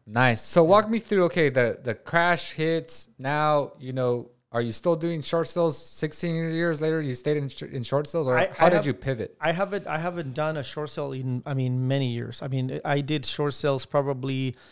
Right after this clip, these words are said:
Speaker 2: uh, altogether, I'm gonna say four years.
Speaker 1: Okay.
Speaker 2: Um, you know, pro-, maybe from two thousand and six to maybe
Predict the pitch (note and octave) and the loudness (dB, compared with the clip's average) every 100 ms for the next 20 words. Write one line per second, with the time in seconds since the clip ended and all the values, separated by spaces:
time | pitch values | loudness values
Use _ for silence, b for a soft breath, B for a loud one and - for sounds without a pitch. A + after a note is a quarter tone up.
0 | B B B - C3 B2+ B2 B2 B2 B2 | B B B -4 0 0 0 0 -2 -4
1 | C#3 C#3 - C3 C3+ C3+ C#3 C3+ C#3 D3 | -2 -2 -2 -2 0 2 2 2 0 -2
2 | C3+ C3+ C3 - C3+ B2 C#3 C3+ B2 B2 | 0 0 -2 -2 -2 -2 -2 -2 -2 -6
3 | - - - G2+ F#2+ F2+ - C#3+ B2+ B2 | -8 -10 -4 -2 0 -4 -8 -10 -8 -8
4 | A#2+ A#2+ A#2+ A#2 _ _ _ - E3 B2+ | -8 -6 -6 -10 _ _ _ -16 -8 -6
5 | A#2+ B2 - D3+ D3+ C#3+ C#3 - B2+ - | -6 -8 -6 -4 -2 -2 -2 -4 -4 -4
6 | C#3 C#3 B2+ C3+ B2 A#2+ - C#3+ - - | -4 -2 -2 -4 -10 -10 -10 -10 -10 -10
7 | C3+ A#2+ B2+ B2 B2 A#2 | -6 -4 -4 -4 -6 -8